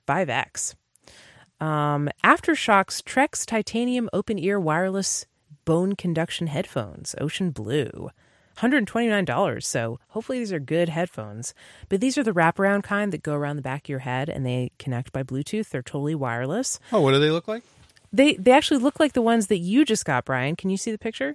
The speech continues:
Speaker 2: Oh, yeah.
Speaker 1: Yeah, they look like that.
Speaker 2: What's
Speaker 1: What
Speaker 2: the company
Speaker 1: kind
Speaker 2: again?
Speaker 1: Um, this is Aftershok's
Speaker 2: Oh, okay.
Speaker 1: Trex Titanium Open Ear.
Speaker 2: Mine is, uh, Plantronics.
Speaker 1: Plantronics, okay.
Speaker 2: And I gotta tell you, like,
Speaker 1: Mm-hmm.
Speaker 2: I'm really, I'm sold.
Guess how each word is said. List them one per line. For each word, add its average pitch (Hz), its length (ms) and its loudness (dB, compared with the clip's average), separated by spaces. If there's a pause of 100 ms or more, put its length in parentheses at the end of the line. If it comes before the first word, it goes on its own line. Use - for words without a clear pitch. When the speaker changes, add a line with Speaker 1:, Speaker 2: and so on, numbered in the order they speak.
Speaker 2:
Oh, 247 200 -14
yeah. 240 260 -14 (200)
Speaker 1:
Yeah, 180 200 2
they 180 120 2
look 208 200 0
like 175 160 -2
that. 170 260 -2
Speaker 2:
What's 175 180 2
Speaker 1:
What 311 140 8
Speaker 2:
the 208 80 4
company 247 200 4
Speaker 1:
kind 247 80 2
Speaker 2:
again? 254 200 -2 (260)
Speaker 1:
Um, 208 260 6
this 240 180 2
is 226 100 4
Aftershok's - 1120 0
Speaker 2:
Oh, 131 140 6
okay. 110 260 -2 (160)
Speaker 1:
Trex - 400 -6
Titanium 190 760 -2 (520)
Open 185 260 -4
Ear. 165 180 0
Speaker 2:
Mine 180 300 6
is, 135 240 4
uh, 117 140 4
Plantronics. 127 1080 -2
Speaker 1:
Plantronics, 170 800 -2
okay. 147 300 -6
Speaker 2:
And 175 300 2
I 285 220 2
gotta 403 180 6
tell 262 300 6
you, 107 240 2 (400)
like, 175 240 2
Speaker 1:
Mm-hmm. 165 100 -4 (600)
Speaker 2:
I'm 277 240 4
really, 254 340 6
I'm 247 220 2
sold. 151 500 4